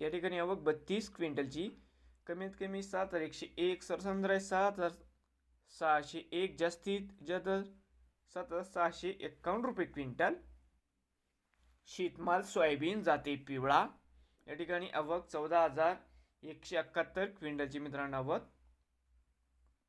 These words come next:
मित्रांनो आवक चार हजार, तर मित्रांनो सॉरी, या ठिकाणी आवक चौदा हजार एकशे एकाहत्तर क्विंटलची या ठिकाणी आवक आहे. कमीत कमी दर चार हजार एकशे सत्तर, सरसंद्राई चार हजार आठशे पन्नास, जास्तीत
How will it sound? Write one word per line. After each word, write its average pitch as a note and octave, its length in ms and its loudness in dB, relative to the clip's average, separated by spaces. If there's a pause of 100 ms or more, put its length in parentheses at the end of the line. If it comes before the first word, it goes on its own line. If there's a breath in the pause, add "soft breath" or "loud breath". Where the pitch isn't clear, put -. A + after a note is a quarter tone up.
(180)
मित्रांनो D3 380 -12
आवक D3+ 300 -10
चार D#3+ 180 -4
हजार, D3+ 300 -6 (1600)
तर - 60 -20
मित्रांनो D#3+ 500 -6
सॉरी, F#3 320 -4
या E3+ 80 4
ठिकाणी E3+ 380 -2
आवक D#3 300 0
चौदा D#3 400 4
हजार D3+ 320 2 (460 soft breath)
एकशे D#3 360 -8
एकाहत्तर D#3+ 460 -2
क्विंटलची D3+ 480 -6
या D#3 60 0
ठिकाणी D3 320 -4
आवक C3+ 240 -4
आहे. E3 120 -2 (180)
कमीत E3+ 340 -4
कमी F3+ 220 -4
दर F3+ 200 0
चार C#3+ 240 -4
हजार C3 140 -2
एकशे C3+ 220 -8
सत्तर, F3 560 0
सरसंद्राई E3+ 580 6 (720)
चार D3 100 -12
हजार C#3 180 -10
आठशे D3 360 -8
पन्नास, D3 460 -4
जास्तीत E3 460 -6